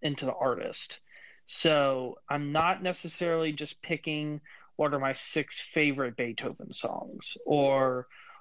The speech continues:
what I think are the six objectively best Beethoven songs. Rather, I'm picking the six songs that will introduce you to him as a composer, as well as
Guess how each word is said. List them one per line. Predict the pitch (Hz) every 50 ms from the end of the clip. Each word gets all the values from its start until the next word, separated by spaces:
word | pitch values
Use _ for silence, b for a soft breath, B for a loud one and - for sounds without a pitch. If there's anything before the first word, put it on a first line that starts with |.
| B B
what | 156 151 160 147 143 - - _ _ _ _ _ - -
I | 156 151
think | - - 165 147 139 -
are | - 147 147 135
the | 123 127
six | - - - - 165 147 - - - -
objectively | 147 143 135 131 123 156 160 160 - - 156 143 135 143 143 135 131
best | 123 147 147 139 131 131 131 - - - - - -
Beethoven | - 127 113 110 - - - - - - - -
songs. | - - - - - - - - - - - - - B B B B B B B - -
Rather, | 208 240 233 190 160 147 147 147
I'm | 156 151 151
picking | 147 - 196 196 - - 196 196 190
the | 170 151
six | - - - - 185 - - -
songs | - - 160 147 147 147 143 143 143 143 139 - - B B B B B B -
that | 151 139 147 147 139 135 131 135 135 131 - -
will | 139 135 123 - - -
introduce | 160 165 156 - 180 156 143 143 143 139 135 - -
you | 147 139
to | 135 - 127
him | - - - 143 135 135 139 143 - -
as | - 135 135 139 135 131 131 -
a | - 135 131 120 -
composer, | - 131 127 - - - 139 127 127 127 - - - - - _ B B B B B
as | 170 175 160 -
well | 165 170 180 220 269 320 339 302 - -
as | - 123 117 113 117 120 139 151 - -